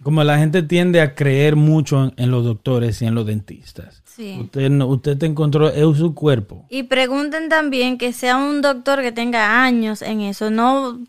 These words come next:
Speaker 1: Puede ser el
Speaker 2: un,
Speaker 1: diablo.
Speaker 2: un,
Speaker 1: Puede
Speaker 2: uno
Speaker 1: tener cien a-,
Speaker 2: comenzando.
Speaker 1: oye, los más brutos son los más viejos. Porque a
Speaker 2: Ujú.
Speaker 1: ese sí es verdad que tú no le vas a decir lo que tiene que hacer.
Speaker 2: Bueno.
Speaker 1: Porque él cree que sabe.
Speaker 2: Ujú.
Speaker 1: Y yo no estoy diciendo que no sepa. Lo que te estoy diciendo es cuestionen.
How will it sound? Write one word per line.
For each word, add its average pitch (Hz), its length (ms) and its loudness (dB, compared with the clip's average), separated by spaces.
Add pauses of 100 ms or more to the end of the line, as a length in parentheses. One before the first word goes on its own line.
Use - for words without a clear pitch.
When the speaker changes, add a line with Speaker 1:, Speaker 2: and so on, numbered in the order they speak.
Speaker 1:
Puede 185 160 0
ser 233 100 6
el 214 60 4
Speaker 2:
un, 175 40 2
Speaker 1:
diablo. 165 460 6
Speaker 2:
un, 262 340 0
Speaker 1:
Puede 190 120 6
Speaker 2:
uno - 20 8
Speaker 1:
tener 226 300 8
cien 220 280 6
a-, 185 220 6
Speaker 2:
comenzando. 196 80 8
Speaker 1:
oye, 160 420 6
los 165 200 2
más 202 200 4
brutos 180 340 6
son 160 100 2
los 156 80 2
más 147 120 2
viejos. 101 300 -6 (500)
Porque - 200 2
a 151 40 6
Speaker 2:
Ujú. 165 80 8
Speaker 1:
ese 190 220 2
sí 175 100 2
es 165 80 4
verdad 147 120 2
que 135 80 0
tú 131 120 -2
no 131 80 0
le 127 60 0
vas 120 80 0
a 120 40 -2
decir 113 180 -6
lo 110 80 -2
que 101 80 -6
tiene 104 220 -6
que - 80 -12
hacer. - 160 -18
Speaker 2:
Bueno. 196 360 -8 (100)
Speaker 1:
Porque 131 180 -2
él 143 140 2
cree 147 180 0
que 120 120 -4
sabe. - 360 -10 (100)
Speaker 2:
Ujú. 220 380 -4
Speaker 1:
Y 156 60 0
yo 170 100 4
no 185 100 6
estoy 175 140 2
diciendo 165 300 2
que 151 80 0
no 147 160 2
sepa. 143 260 0
Lo 117 140 0
que 117 100 0
te 117 120 -4
estoy 139 180 -2
diciendo 170 400 0
es 135 100 -2
cuestionen. 151 760 0